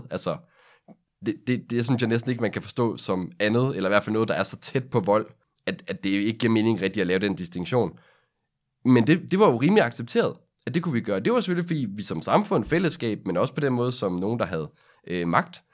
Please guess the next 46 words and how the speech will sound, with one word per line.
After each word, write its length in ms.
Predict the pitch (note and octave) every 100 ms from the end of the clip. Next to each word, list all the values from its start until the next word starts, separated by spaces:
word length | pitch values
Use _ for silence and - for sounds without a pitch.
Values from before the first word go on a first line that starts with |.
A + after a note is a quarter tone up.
| _ -
var 80 | A#2+
villige 280 | B2+ D3
til 120 | - C#3
at 100 | A#2+
risikere 340 | A#2 A#2 C3+
nogle 160 | A2+ F#2+
mennesker. 280 | G2 -
Og 480 | - _ _ _ _
det 80 | B2+
er 40 |
selvfølgelig 260 | B2 E3+ -
aldrig 240 | D3+ G3
sådan, 180 | E3+ E3
det 100 | D3
bliver 120 | B2
fremsat. 420 | A2+ A2 B2+ - -
Det 60 |
er 360 | - _ _ -
selvfølgelig 260 | D3 -
aldrig 180 | C#3+ F3+
sådan, 200 | E3 C#3+
man 140 | C3 A#2
siger 240 | - D#3
det. 140 | A#2 - - _
Ligesom 380 | D#3 D3 D#3 C3
at, 240 | - F2+ -
øh, 120 | G#2
der 60 | G2+
aldrig 220 | A2+ D3+
er 40 | B2+
nogen, 440 | B2 C3+ F3+ E3
noget 200 | B2+ D3
land 220 | D3 C3 E3+ A#2+
i 80 |
historien, 480 | A2+ G2+ D3 D#3 A2+
der 60 | G2+
virker 260 | A#2 C3+
til 160 | C#3+ D3
at 80 | A2+
være 100 | G2+
gået 200 | A#2 G#2+
i 40 |
krig 340 | G#2+ D#3+ D3+ A#2
for 480 | B2 A#2 F2+ F#2+
at, 80 | -
øh, 220 | F#2 F2+